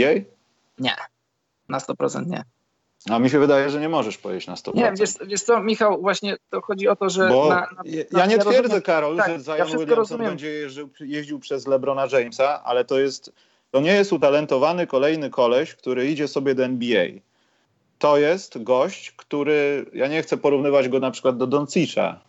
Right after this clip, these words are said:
Speaker 1: e, ale to jest gość, który zaczyna coś, co będziemy, stety, niestety, widzieli w N B A w następnych latach. Że już absolutnie
Speaker 2: Ja się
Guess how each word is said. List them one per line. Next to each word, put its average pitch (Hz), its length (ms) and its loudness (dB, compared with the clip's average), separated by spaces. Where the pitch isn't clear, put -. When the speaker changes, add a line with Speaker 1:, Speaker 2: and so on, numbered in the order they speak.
Speaker 1:
e, 104 280 -4
ale 117 220 2
to 135 80 2
jest 127 160 4
gość, 147 260 2
który 143 460 2
zaczyna 139 840 -2
coś, 151 240 -4
co 143 160 -6
będziemy, 143 480 -4
stety, 127 340 -2
niestety, 139 460 -2
widzieli 151 300 0
w 147 60 -2
N 160 160 -4
B 175 60 0
A 165 40 4
w 127 40 -6
następnych 104 520 -8
latach. - 360 -4
Że 131 300 4
już - 240 0
absolutnie 151 380 2
Speaker 2:
Ja 147 60 2
się 170 360 -2